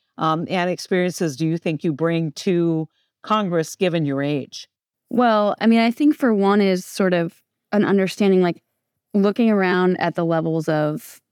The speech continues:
Speaker 2: depression and anxiety and all this stuff, you know, so my,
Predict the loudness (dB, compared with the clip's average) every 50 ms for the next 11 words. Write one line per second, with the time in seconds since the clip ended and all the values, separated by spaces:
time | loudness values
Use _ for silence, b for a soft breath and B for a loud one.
0 | _ -6 -6 -4 -2 0 -2 -2 -2 -4 -4 -2 0 0 0 -2 -2 0 0 0
1 | 0 0 -2 -2 -2 -2 0 0 0 0 0 0 -2 -2 -2 -2 -2 0 -2 -2
2 | -4 -4 -2 -2 -2 -2 -2 -4 -2 0 2 4 4 2 0 -2 -2 0 2 2
3 | 2 2 0